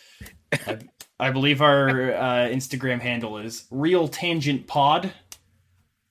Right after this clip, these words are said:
Speaker 2: I'm, like, forty-seven percent sure.
Speaker 1: <laughs> Yep,
Speaker 2: You'll find
Speaker 1: yep.
Speaker 2: it. You'll find it. Um, and yeah, that's, that's pretty much it. And we appreciate all of you,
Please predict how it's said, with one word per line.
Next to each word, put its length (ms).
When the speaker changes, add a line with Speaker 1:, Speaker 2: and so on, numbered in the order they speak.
Speaker 2:
I'm, 80
like, 220
forty-seven 800
percent 380
sure. 340
Speaker 1:
<laughs> 1600
Yep, 120
Speaker 2:
You'll 120
find 180
Speaker 1:
yep. 160
Speaker 2:
it. 180
You'll 200
find 380
it. 220
Um, 580
and 440
yeah, 260
that's, 480
that's 220
pretty 220
much 260
it. 240
And 640
we 120
appreciate 540
all 300
of 100
you, 460